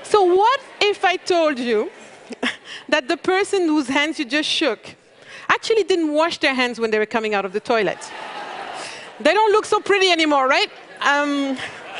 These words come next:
pretty yucky, you would agree with me.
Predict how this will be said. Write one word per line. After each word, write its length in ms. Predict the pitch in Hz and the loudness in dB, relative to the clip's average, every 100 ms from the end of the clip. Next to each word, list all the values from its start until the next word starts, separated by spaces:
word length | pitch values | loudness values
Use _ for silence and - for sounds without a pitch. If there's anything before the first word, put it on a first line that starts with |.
| - - 196 - - - | -14 -14 -14 -16 -20 -8
pretty 320 | - 466 427 349 | 0 2 4 2
yucky, 400 | 359 320 226 165 - 196 - | 0 -2 -4 -6 -20 -20 -8
you 180 | 247 | -4
would 140 | 269 277 | 0 0
agree 260 | 240 269 | 0 -2
with 180 | 247 226 | 0 -2
me. 220 | 202 180 | -2 -6